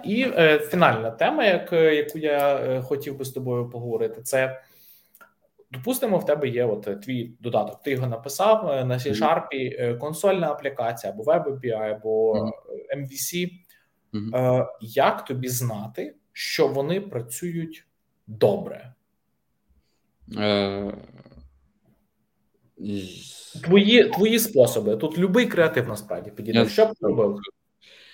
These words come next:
Speaker 2: Е, мені потрібно знати, що потрібно, е,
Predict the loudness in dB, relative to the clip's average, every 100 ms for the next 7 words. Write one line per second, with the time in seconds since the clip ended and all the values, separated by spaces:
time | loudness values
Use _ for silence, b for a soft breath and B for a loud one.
0 | b b b 0 6 6 4 2 2 2
1 | 0 0 0 0 0 2 0 -2 -2 2
2 | 6 6 6 4 0 -4 -2 -2 0 0
3 | 0 -2 -4 -6 -8 -6 -4 -4 -6 -8